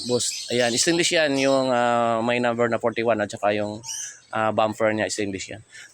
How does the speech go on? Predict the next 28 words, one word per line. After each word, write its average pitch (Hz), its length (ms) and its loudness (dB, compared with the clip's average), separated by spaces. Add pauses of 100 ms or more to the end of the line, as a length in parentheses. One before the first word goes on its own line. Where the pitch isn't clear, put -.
(120)
Tapos 127 400 0
ito 131 240 0
lahat. 127 260 0 (1400)
Ayan. 147 240 0 (580)
Flooring. 165 800 2
Oh, 135 240 2
tingnan 135 240 0
nyo, 139 80 0
boss. 135 240 2
Grabing 117 480 2
ano 117 160 2
yan. 139 160 0
Grabing 117 320 2
ginawa 110 240 2
ko 113 80 -4
nito. 107 560 -2
Ayan, 104 400 0
oh. 98 160 0
Brand 120 160 2
new 127 160 2
flooring. 120 400 0
Naka, 101 480 0
ano 95 160 -4
siya. 104 240 -6 (560)
Naka 101 720 0
checkered 107 400 0 (400)
gilid. 127 400 0 (1120)
Yan. 104 400 0